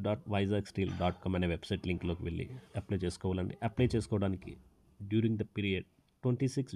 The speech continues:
June two thousand ట్వంటీ వన్ నుంచి seventeen July two thousand ట్వంటీ, ట్వంటీ వన్ evening six లోపు అండి. Maximum అన్నీ cover చేశాను అనుకుంటున్నానండి. కవర్ చేశాను కూడా. డిస్క్రిప్షన్ లింక్, డిస్క్రిప్షన్లో లింక్స్ పెడతాను, డైరెక్ట్గా apply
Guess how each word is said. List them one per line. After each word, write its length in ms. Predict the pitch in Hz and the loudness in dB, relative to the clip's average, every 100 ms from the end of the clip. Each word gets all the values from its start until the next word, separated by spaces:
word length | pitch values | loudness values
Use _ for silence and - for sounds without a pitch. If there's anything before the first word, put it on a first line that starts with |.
| 95 | 0
June 160 | 110 110 | 0 0
two 60 | 104 101 | -2 0
thousand 260 | 98 101 - | 0 0 -2
ట్వంటీ 220 | 92 92 92 | -2 0 0
వన్ 140 | 92 - - _ _ _ _ - - | -2 -6 -14 _ _ _ _ -20 -8
నుంచి 260 | 101 92 131 131 - | -6 -4 -6 -8 -2
seventeen 440 | - 120 120 131 127 104 | 4 4 6 4 2 2
July 240 | 98 101 101 | 2 2 0
two 60 | 95 98 | -2 0
thousand 240 | 95 95 - | 0 -2 -2
ట్వంటీ, 300 | 87 - 120 - _ | -4 -6 -16 -20 _
ట్వంటీ 260 | 107 92 90 | -4 -4 -4
వన్ 120 | 85 78 _ - - | -6 -10 _ -12 -4
evening 280 | 107 104 104 87 | -2 -2 -4 -6
six 180 | 90 - | -6 -4
లోపు 160 | 90 87 | -4 -4
అండి. 160 | 85 - - - - _ _ - - - - - - - - - - 131 | -10 -12 -18 -20 -20 _ _ -20 -18 -20 -20 -20 -20 -20 -20 -12 4 8
Maximum 340 | 143 143 151 127 | 8 10 8 8
అన్నీ 140 | 135 131 | 6 6
cover 180 | 117 117 | 2 2
చేశాను 300 | 120 123 117 123 - - - 117 | 0 2 0 0 -8 -20 -12 -6
అనుకుంటున్నానండి. 580 | 110 110 - 113 90 - | -2 -2 -2 -2 -2 -4
కవర్ 200 | 107 110 107 | 0 0 2
చేశాను 240 | 113 117 110 | 2 2 0
కూడా. 140 | 98 92 - 113 120 | -2 -4 -8 -2 -2
డిస్క్రిప్షన్ 420 | - 160 - 156 | 0 0 4 6
లింక్, 160 | 143 139 - - 123 | 6 2 -6 -8 0
డిస్క్రిప్షన్లో 760 | 127 - 151 147 139 117 90 135 120 | 0 0 0 4 4 2 2 4 4
లింక్స్ 200 | 117 - 127 | 4 2 0
పెడతాను, 320 | 107 113 117 135 110 | 2 2 2 2 6
డైరెక్ట్గా 300 | 110 117 123 | 6 6 2
apply 160 | 110 113 | 2 2